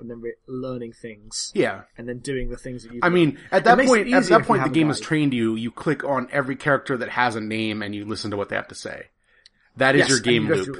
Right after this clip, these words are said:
Speaker 1: all their things. Yeah, that's the game loop, and if you follow that loop, you are fine.
Speaker 2: Yeah.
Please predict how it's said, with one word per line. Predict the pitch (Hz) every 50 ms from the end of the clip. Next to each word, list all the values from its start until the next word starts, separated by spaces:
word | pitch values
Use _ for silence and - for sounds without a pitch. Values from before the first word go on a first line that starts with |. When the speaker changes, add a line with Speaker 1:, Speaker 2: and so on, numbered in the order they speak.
| 170
Speaker 1:
all | 180 202
their | 214 175
things. | - - 147 135 135 139 131 - - - - _ _ _ -
Yeah, | 151 120
that's | 120 151 156 -
the | - 185
game | 170 170 156 143 131
loop, | 113 107 -
and | 120 123 120 120 123 117 - _ _ _ _ _ _ _ _ _ -
if | - 139 -
you | 156
follow | 131 - 214 214 208
that | 190 196 196
loop, | 185 175 185 180 - - - _ _ - -
you | 170 156 151 147 147
are | 147 139 131
fine. | - 143 131 120 117 131
Speaker 2:
Yeah. | 95 92 90